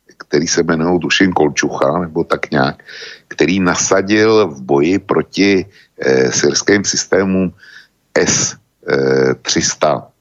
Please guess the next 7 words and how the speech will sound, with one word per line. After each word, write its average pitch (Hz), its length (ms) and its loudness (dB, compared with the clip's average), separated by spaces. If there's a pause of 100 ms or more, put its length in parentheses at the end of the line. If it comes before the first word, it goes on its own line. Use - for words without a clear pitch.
(500)
A 64 180 0
nasadil 73 520 -2
je 85 420 2
úspěšně, - 720 -4 (140)
jak - 160 -8
se 57 100 -4
ukázalo. 58 680 -2